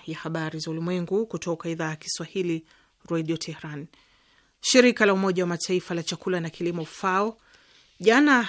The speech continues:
lilisema kuwa watu milioni kumi na saba na laki saba kote Sudan wanakabiliwa na viwango vya juu vya uhaba wa chakula. Idadi ya watu walioko hatarini zaidi wamerundikana katika majimbo yenye vita na ghasia,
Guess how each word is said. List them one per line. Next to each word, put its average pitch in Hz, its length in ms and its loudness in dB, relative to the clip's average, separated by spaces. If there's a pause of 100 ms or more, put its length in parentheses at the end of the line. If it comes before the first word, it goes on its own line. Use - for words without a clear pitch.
lilisema 196 580 2
kuwa 190 320 0
watu 190 340 -2
milioni 190 380 2
kumi 185 200 -4
na 175 100 -4
saba 170 380 -4
na 165 200 -4
laki 175 260 -2
saba 170 380 -4
kote 185 420 -4
Sudan 180 560 0 (480)
wanakabiliwa 190 600 2
na 185 120 0
viwango 180 420 -2
vya 175 160 -2
juu 175 260 2
vya 165 160 -2
uhaba 160 440 -6
wa 160 80 -6
chakula. 156 480 -10 (720)
Idadi 180 420 0
ya 175 60 4
watu 202 360 2
walioko 185 400 2
hatarini 175 640 -2
zaidi 185 460 2 (380)
wamerundikana 196 720 2
katika 175 280 -8
majimbo 190 500 2
yenye 170 240 0
vita 180 360 0
na 151 140 -6
ghasia, 175 500 -2